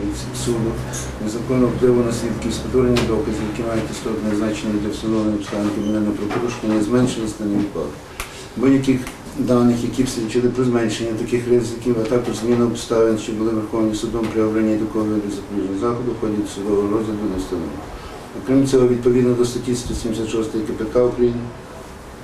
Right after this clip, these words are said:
запобіжні заходи у вигляді особисто зобов'язання особистої поруки, домашнього арешту, застави не можуть бути застосовані до осіб, які підозрюються або обвинувачуються в вчиненні злочину, передбачених статтями сто дев'ять, сто чотирнадцять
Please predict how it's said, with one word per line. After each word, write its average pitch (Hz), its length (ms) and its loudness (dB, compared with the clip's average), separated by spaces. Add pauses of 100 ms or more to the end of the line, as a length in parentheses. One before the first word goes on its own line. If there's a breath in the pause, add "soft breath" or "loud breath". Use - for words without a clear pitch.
(680 loud breath)
запобіжні 120 460 2
заходи 110 400 2
у 117 40 2
вигляді 123 320 4
особисто 107 440 -2
зобов'язання 110 380 0
особистої 107 600 -2 (200)
поруки, 117 360 -2
домашнього 107 500 0
арешту, 101 280 -2
застави 113 420 2
не 113 80 0
можуть 110 240 -4
бути 107 260 -4
застосовані 101 600 0
до 101 140 2
осіб, 120 220 -2 (540 loud breath)
які - 180 -2
підозрюються 120 680 4 (260)
або 110 160 0
обвинувачуються 110 640 2
в 104 40 0
вчиненні 107 440 2
злочину, 117 440 -2
передбачених 101 540 -2
статтями 104 440 -2
сто 101 200 -6
дев'ять, 110 240 4
сто 98 120 -8 (140)
чотирнадцять 104 600 -4